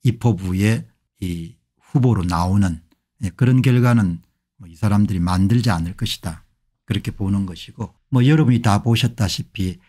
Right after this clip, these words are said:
대한민국의 검사와 판사들이 얼마나 눈치를 잘 보는지 보셨지 않습니까? 저는 바닷가에서 났기 때문에 그렇게 눈치를 잘 보는 것은 물고기에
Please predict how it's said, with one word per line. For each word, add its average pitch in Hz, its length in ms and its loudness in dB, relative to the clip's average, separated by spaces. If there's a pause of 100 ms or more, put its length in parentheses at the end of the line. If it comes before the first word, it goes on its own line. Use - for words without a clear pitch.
(360)
대한민국의 113 840 2
검사와 104 760 0
판사들이 117 580 0
얼마나 113 600 2 (380)
눈치를 131 540 4
잘 87 240 -2
보는지 98 360 0
보셨지 104 460 0
않습니까? 78 580 -14 (120)
저는 107 280 2
바닷가에서 117 640 0
났기 - 380 -4
때문에 85 540 -6 (180)
그렇게 113 220 2
눈치를 127 580 4
잘 95 240 2
보는 107 260 2
것은 104 440 0 (440)
물고기에 135 640 4